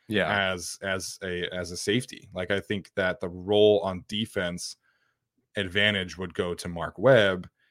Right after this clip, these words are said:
Speaker 2: even though I think Tywone Mullen has done more to elevate his stock throughout the preseason.
Speaker 1: Yeah, that's, that's a perfect way to put it.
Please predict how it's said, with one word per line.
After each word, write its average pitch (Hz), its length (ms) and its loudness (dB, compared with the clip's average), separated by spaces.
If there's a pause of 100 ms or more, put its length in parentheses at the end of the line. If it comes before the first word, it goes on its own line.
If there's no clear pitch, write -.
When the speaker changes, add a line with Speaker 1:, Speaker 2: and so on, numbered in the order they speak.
(260)
Speaker 2:
even 110 360 2
though 92 440 -2
I 92 280 -2
think 95 340 -10 (260)
Tywone 90 300 -2
Mullen 92 240 -4
has 82 160 -10
done 90 200 -4
more 87 260 -4
to 85 360 -10
elevate 98 380 0
his 85 200 -6
stock 85 460 -2 (260)
throughout 85 400 -2
the - 60 -20
preseason. - 520 -12 (640)
Speaker 1:
Yeah, 76 200 -2 (460)
that's, 90 340 -4 (680)
that's 90 180 -2
a - 40 -20
perfect 156 240 6
way 123 80 6
to 117 80 2
put 92 160 0
it. - 100 -8